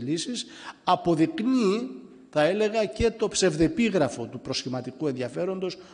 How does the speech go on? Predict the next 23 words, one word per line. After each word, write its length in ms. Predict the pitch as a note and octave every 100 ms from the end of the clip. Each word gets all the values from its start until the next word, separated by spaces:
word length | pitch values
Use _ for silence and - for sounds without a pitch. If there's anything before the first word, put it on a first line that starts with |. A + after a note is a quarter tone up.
| -
που 100 | D#3
υποτίθεται 580 | D3 C#3+ A#2 F3 F#3 F3+
ότι 160 | D#3
δείχνει 360 | B2+ D#3 E3+ E3+
η 40 |
κυβέρνηση 460 | C3+ A#2 D#3 E3 E3+
για 120 | D#3+
τα 100 | C#3
προβλήματα 500 | B2 A#2 C#3 E3 D#3+
των 200 | C#3+ B2+
Ελλήνων 280 | B2+ D#3+ E3
μεταναστών. 580 | D#3+ C#3+ C3+ B2 C3 - - - - - -
Τώρα, 260 | - G#3 D3
σε 140 | - C#3+
σχέση 440 | - F#3+ G#3 A#3
με 200 | A3 G3+
τον 640 | - F3 D#3+ D3 C3+ B2+ C3+
νόμο 720 | D3 E3 F3+ D#3+ C#3 D#3+ - - - - - -
για 220 | A#2+ B2+
την 200 | B2 A#2+
ψήφο 320 | - E3+ F3
των 140 | E3+
αποδήμων, 560 | D3 A#2+ A2 A2+ A2